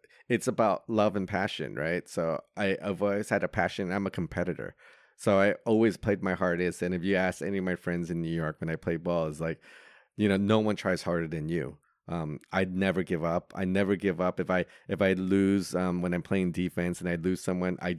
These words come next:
I go to the end. I just don't, I, I try not to get stumped. Um, I love playing American football. I like playing any sports, but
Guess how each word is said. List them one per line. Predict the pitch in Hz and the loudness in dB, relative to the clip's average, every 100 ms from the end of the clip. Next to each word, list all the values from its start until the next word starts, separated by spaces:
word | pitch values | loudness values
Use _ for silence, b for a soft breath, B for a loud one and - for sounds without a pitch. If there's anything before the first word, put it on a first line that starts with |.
| 82 - | -8 -6
I | 95 | -2
go | 101 92 | 0 0
to | - | -2
the | - | -6
end. | 80 82 76 | -4 -6 -4
I | 90 | 0
just | 98 90 92 | 0 -2 -4
don't, | 85 78 B B B B _ _ _ _ - | -4 -6 B B B B _ _ _ _ -4
I, | 98 - | -4 0
I | 98 | -4
try | - 98 | 0 2
not | 92 85 | 2 0
to | 80 | -4
get | 78 - | -6 -6
stumped. | - 67 - - b b b - | -8 -8 -10 -18 b b b -8
Um, | 80 78 80 - | -6 -6 -8 -6
I | 90 | -2
love | 90 92 87 | 0 0 0
playing | 92 85 82 80 | -2 -2 -2 -4
American | 82 82 82 | -4 -2 -4
football. | - 76 - 76 76 | -4 -6 -2 -2 -2
I | 78 | -2
like | 87 - | -4 -4
playing | 87 80 - | -6 -6 -6
any | 87 90 | -6 -6
sports, | - - 64 - | -6 -8 -8 -10
but | - 80 | -8 -8